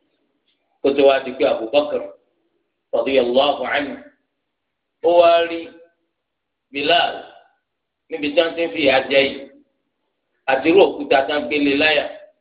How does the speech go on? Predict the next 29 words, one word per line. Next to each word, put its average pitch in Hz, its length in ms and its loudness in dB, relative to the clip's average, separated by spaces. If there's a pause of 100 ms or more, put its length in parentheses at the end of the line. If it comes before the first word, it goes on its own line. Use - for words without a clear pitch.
(480)
àti 143 180 -2
má 175 140 4
ti - 140 -4
ṣe 160 200 0
dojú 156 340 0
rẹ̀ 127 180 2
kò 123 100 -4
rùn. - 300 -2 (920)
Abubakar, 123 640 2 (720)
radiyallahu 135 720 2
anhu, 127 300 -2 (840)
ń 120 120 -2
lọ 131 100 6
wá 131 340 4
ra 120 140 -4
Bilal 127 380 -6 (100)
padà. - 260 -8 (880)
Ó 170 60 2 (100)
sanwó 196 420 2
rẹ̀, 165 160 0 (680)
ó 165 60 0
mú 160 260 -6
kó 175 180 4
lóko 127 280 -2
ẹrú, 127 240 2 (760)
Bilal 123 360 0
fi 104 140 -10
dòmìnira. 95 580 -4 (1040)
Bẹ́ẹ̀ni, 135 380 -2